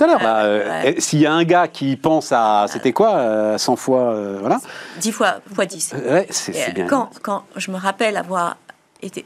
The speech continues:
Speaker 2: halluci-, enfin, avoir halluciné à, à Shanghai, quand en cinq ans, ils ont monté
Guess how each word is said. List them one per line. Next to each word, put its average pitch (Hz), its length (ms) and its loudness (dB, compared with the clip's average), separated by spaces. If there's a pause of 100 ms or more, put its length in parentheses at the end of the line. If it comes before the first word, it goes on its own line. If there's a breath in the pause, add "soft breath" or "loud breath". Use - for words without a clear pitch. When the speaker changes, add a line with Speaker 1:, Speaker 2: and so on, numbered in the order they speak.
Speaker 2:
halluci-, 208 500 -4
enfin, 175 260 -6
avoir 175 300 -4
halluciné 202 540 -6
à, 170 320 -4 (260)
à - 80 -14
Shanghai, 196 640 -4
quand 170 240 -14
en - 60 -20
cinq - 640 -8
ans, 214 180 -6
ils 170 200 -6
ont 165 40 -10
monté 175 560 -8